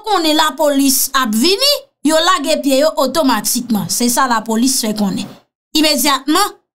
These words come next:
yo ap vini, bandi yo toujou lage pye yo, jan sa souvan fèt. Men kesyon k ap poze kounye a, se ki lè lapolis ap fè operasyon pou l depoze la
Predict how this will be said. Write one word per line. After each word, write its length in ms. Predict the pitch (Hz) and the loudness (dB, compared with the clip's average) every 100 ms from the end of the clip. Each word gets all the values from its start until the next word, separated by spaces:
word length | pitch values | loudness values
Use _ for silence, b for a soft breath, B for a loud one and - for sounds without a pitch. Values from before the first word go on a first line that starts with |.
| - | 0
yo 160 | 294 | 2
ap 80 | 277 | 0
vini, 380 | 208 262 302 381 | 2 2 2 2
bandi 320 | 285 262 233 | 2 0 0
yo 140 | 294 269 | 0 0
toujou 280 | 269 247 285 | 0 0 2
lage 340 | 254 226 220 | 0 0 -2
pye 160 | 220 214 | 0 0
yo, 80 | 220 | 0
jan 160 | 220 | 0
sa 240 | 240 269 262 _ | 0 -2 -4 _
souvan 400 | - - 320 214 | -4 -2 0 0
fèt. 380 | 170 - - - _ _ _ | -2 -8 -12 -14 _ _ _
Men 160 | 254 | -2
kesyon 400 | 262 254 - 508 | 0 0 2 0
k 80 | 480 | 0
ap 140 | 262 - | -4 -2
poze 300 | 254 233 214 | -2 0 -2
kounye 240 | 214 240 | 0 2
a, 120 | 415 339 - | 0 -2 -6
se 400 | - - - 453 | -6 -2 -2 -2
ki 300 | 466 587 587 403 | -2 0 2 2
lè 140 | 349 330 | 0 0
lapolis 560 | 320 302 320 392 415 - | -2 0 0 0 -2 -2
ap 80 | 330 | -4
fè 160 | - 381 349 | -2 -2 0
operasyon 600 | 302 294 269 247 247 381 392 B | 0 0 0 0 0 -2 -2 B
pou 160 | - 392 | 0 0
l 80 | 311 | 2
depoze 480 | 302 - 262 247 294 | -2 0 0 0 0
la 80 | 240 | -2